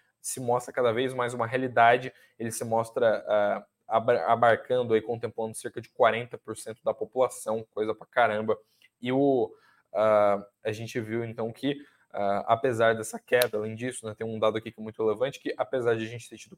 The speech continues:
queda no indicador de desemprego, só três estados do Brasil inteiro, né, das vinte e sete unidades federativas, tiveram uma redução no seu patamar de desemprego, né, que foi São Paulo, Maranhão e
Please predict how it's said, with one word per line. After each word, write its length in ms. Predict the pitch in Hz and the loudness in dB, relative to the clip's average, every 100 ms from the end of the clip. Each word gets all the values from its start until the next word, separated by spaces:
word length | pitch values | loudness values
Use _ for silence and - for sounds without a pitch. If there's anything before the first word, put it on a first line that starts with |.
| - | 0
queda 260 | 123 117 | 2 2
no 100 | 110 | -2
indicador 460 | 107 - 110 104 107 | -8 -4 -2 0 -4
de 220 | 104 101 _ _ _ | -6 -12 _ _ _
desemprego, 540 | 107 107 101 147 127 | -16 -10 0 2 2
só 340 | 110 147 147 - - _ _ | 2 6 6 4 -16 _ _
três 320 | 165 175 139 120 | 4 6 6 0
estados 600 | - 113 113 117 113 - _ _ _ | 0 4 4 2 -6 -18 _ _ _
do 140 | 120 | -2
Brasil 320 | 127 117 107 | 4 4 2
inteiro, 380 | 107 - 131 120 | -6 -4 -2 0
né, 120 | 104 | -2
das 220 | 101 104 113 | -4 -4 -8
vinte 180 | 117 | -14
e 40 | - | -6
sete 380 | - 107 - 117 | -2 0 -2 -8
unidades 360 | 104 104 104 | -2 -2 -2
federativas, 720 | - 110 110 107 104 135 131 | -6 -8 0 0 0 -4 -6
tiveram 320 | - 117 113 117 | -4 2 2 2
uma 120 | 113 | 0
redução 600 | 127 127 120 - 113 117 _ - _ _ | -2 -6 -8 -4 -4 -6 _ -20 _ _
no 100 | 117 | -10
seu 140 | 113 113 | -4 -2
patamar 420 | 110 110 107 107 | -2 -2 -4 -4
de 100 | 110 | -6
desemprego, 720 | 110 113 143 - 113 107 98 | -12 -10 -10 -4 0 2 2
né, 100 | 101 | -4
que 80 | - | -6
foi 100 | 113 | -6
São 200 | - 117 | -4 0
Paulo, 320 | - 113 120 | 6 8 8
Maranhão 480 | 110 110 107 107 117 | 6 2 0 -2 -4
e 120 | 131 | -8